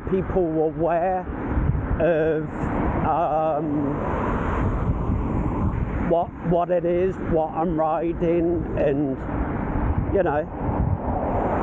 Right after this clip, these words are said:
Morning. Not just that, to spread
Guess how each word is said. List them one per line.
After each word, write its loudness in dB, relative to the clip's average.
Morning. 2
Not 2
just 2
that, 0
to 4
spread 0